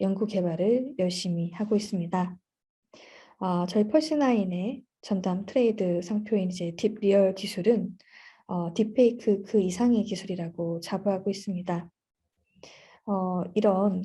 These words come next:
그 사회에 이득을 줄 수 있는, 어, 이런 이제, 어, 기술을 통해서 우리는, 어, 그 사회적인 거리를 좁힐 수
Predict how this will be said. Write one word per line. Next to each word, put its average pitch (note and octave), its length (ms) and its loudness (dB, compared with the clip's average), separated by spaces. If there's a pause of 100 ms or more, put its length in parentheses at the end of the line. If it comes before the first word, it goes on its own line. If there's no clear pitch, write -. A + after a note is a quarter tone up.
(120)
그 F3+ 140 -6
사회에 A3 760 0
이득을 A#3+ 440 2
줄 G3 160 -2
수 - 180 -6
있는, F3+ 560 -2 (440)
어, E3+ 520 -6 (100)
이런 F#3+ 300 2
이제, E3+ 320 -6 (320)
어, F3+ 140 -6
기술을 G#3+ 440 -2
통해서 G3 600 -4 (400)
우리는, F3+ 600 -4
어, E3+ 360 -12 (600)
그 F3+ 280 -10
사회적인 A#3+ 680 0
거리를 F#3 360 -4
좁힐 - 320 -6
수 G3 400 -2